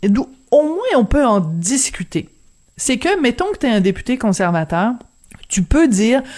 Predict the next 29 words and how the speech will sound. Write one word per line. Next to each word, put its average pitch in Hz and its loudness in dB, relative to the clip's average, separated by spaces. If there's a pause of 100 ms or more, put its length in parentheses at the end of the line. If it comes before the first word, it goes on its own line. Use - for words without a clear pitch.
(160)
Moi, 254 4
je 247 4
veux 208 2
pas 262 2
que 254 -2
les 196 2
femmes 220 2
puissent 214 -6
se 196 0
faire 202 0
avorter, 170 0
peu 262 0
importe 226 0
la 185 2
raison, 180 0
parce - -2
que, 226 0 (540)
par 349 2
exemple, 214 0 (320)
les 226 4
avortements 311 0
sexo-sélectifs, 247 -2
c'est-à-dire 202 -2
des 208 2
femmes 240 -2
qui 220 -8
se - -12
font 214 -2
avorter 196 -2